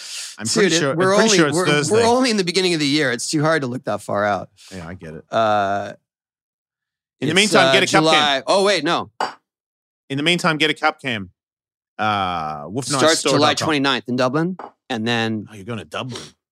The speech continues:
Speaker 2: Yeah, and then ends August sixth in Norway.
Speaker 1: Are
Speaker 2: So,
Speaker 1: you gonna do anything with Conor McGregor?
Speaker 2: Uh,
Speaker 1: Should hit him
Speaker 2: only if
Speaker 1: up.
Speaker 2: he shows up and asks a question in the audience.
Speaker 1: You should hit him up and make sure he's
Speaker 2: I should.
Speaker 1: drunk, and then see if he, like, tries to get physical. Fucking
Speaker 2: Cool.
Speaker 1: skateboarder.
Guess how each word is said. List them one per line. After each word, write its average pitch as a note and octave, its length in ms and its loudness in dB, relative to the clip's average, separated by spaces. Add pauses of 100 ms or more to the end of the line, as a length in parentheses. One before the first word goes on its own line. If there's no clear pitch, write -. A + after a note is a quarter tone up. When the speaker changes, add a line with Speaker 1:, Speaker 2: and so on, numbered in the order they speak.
(120)
Speaker 2:
Yeah, G#2 300 -2 (220)
and A2 160 -2
then G#2+ 260 -2
ends A#2+ 500 -2
August A2 560 -2
sixth - 400 -4
in G2+ 160 -4
Norway. F#2 360 -4
Speaker 1:
Are - 80 -18
Speaker 2:
So, G2+ 100 -6
Speaker 1:
you A2+ 80 -4
gonna G2 300 0
do G#2+ 580 -8
anything A2 320 -8
with G#2 160 -12
Conor B2+ 240 -4 (100)
McGregor? A2 360 -8 (1300)
Speaker 2:
Uh, A2 340 2
Speaker 1:
Should A2 100 2
hit - 60 -4
him - 60 2
Speaker 2:
only C3+ 140 4
if C#3 40 4
Speaker 1:
up. C3+ 40 2
Speaker 2:
he C#3 60 0
shows B2+ 320 0
up A#2 120 -2
and A#2 80 -6
asks A#2 180 -2
a B2+ 40 -10
question A#2 360 -4
in F#2 60 -6
the G2+ 80 -4
audience. F#2+ 500 -6
Speaker 1:
You A2+ 80 -16
should C3 180 -10
hit D#3 140 -4
him C#3+ 120 -4
up D3 280 0
and A2 240 -8
make A2+ 160 -8
sure C#3 120 -6
he's B2 100 -4
Speaker 2:
I - 40 -6
should. - 200 0
Speaker 1:
drunk, C3 260 0
and A#2+ 120 -14
then A#2 140 -10
see B2 200 -6
if G#2+ 80 -10
he, A#2 120 -8
like, G#2+ 200 -8
tries A#2 200 -10
to A#2 60 -12
get G#2+ 160 -12
physical. A#2 460 -12
Fucking - 240 -8
Speaker 2:
Cool. E3+ 180 -4
Speaker 1:
skateboarder. E3+ 540 -2